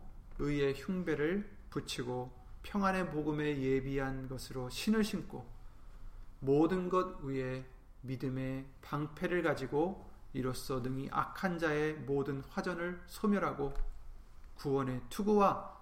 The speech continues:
성령의 검, 검, 곧 하나님의 말씀을 가지라.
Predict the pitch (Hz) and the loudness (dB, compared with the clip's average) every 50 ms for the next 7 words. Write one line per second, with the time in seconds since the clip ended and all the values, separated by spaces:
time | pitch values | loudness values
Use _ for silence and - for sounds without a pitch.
0 | - - - - - 196 190 190 185 180 175 165 156 147 143 - 151 139 127 127 | -18 -16 -14 -4 -2 0 0 2 2 0 0 0 -2 -2 -2 0 0 0 0 0
1 | 127 - - - - - 143 139 127 135 160 190 - - - - - - - - | -4 -6 -10 -14 -8 -6 -4 -2 -2 -2 8 10 10 10 10 8 2 0 0 -2
2 | 131 131 - - - 151 147 139 139 139 131 131 135 143 165 175 - - - - | -4 -4 -4 -4 -2 0 2 2 2 0 -2 -2 -4 -4 -6 -8 -10 -12 -12 -10
3 | - - 120 117 120 117 - - 131 123 127 139 151 - - - - - - - | -10 -10 -8 -8 -8 -8 -10 -10 -8 -8 -8 -8 -8 -10 0 2 2 2 2 2
4 | - - - - - - | 0 -2 -2 -4 -6 -4